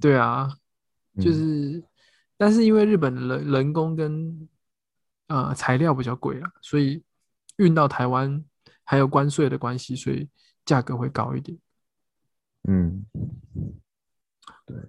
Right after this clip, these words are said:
Speaker 1: 主要可能是我们自己，台湾，对台湾人来讲，我们自己要产业要升级。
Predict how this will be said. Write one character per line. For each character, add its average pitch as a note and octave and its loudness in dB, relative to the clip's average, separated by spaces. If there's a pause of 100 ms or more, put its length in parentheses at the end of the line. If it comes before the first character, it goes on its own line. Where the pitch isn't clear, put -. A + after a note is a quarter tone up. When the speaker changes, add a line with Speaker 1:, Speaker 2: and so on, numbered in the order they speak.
(640)
Speaker 1:
主 D3 -4
要 G#3 0
可 C#3+ 0
能 C3+ 0
是 D#3+ -2
我 D#3+ 2
们 C#3 -4
自 D3+ -2
己， - -10 (1120)
台 - 0
湾， F#3 4
对 G3 4
台 D3 0
湾 D3 2
人 C#3 0
来 B2+ -4
讲， B2 -6
我 C3 -8
们 B2+ -6
自 - -16
己 C3+ -4
要 C#3+ -4 (1080)
产 C3+ -2
业 D#3 2
要 D3 -2
升 C#3 -4
级。 F3+ -10